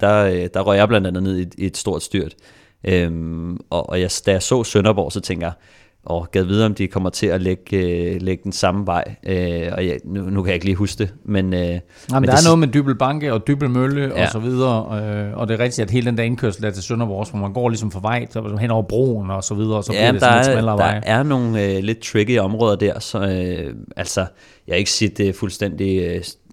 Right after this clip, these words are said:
Speaker 1: altså, vanvittigt, men, øh, men der er nogle tricky steder, som, øh,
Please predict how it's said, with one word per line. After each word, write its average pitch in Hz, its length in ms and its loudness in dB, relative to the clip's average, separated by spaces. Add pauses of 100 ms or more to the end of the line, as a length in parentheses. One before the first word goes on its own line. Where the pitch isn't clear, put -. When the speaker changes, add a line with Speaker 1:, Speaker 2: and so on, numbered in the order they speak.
Speaker 1:
altså, - 260 -6 (180)
vanvittigt, 110 560 0
men, 98 260 0
øh, 90 260 -4
men 92 140 -6
der 90 60 0
er 92 140 2
nogle 110 180 2
tricky 104 340 0
steder, 101 400 0
som, 95 320 -2
øh, 87 280 -4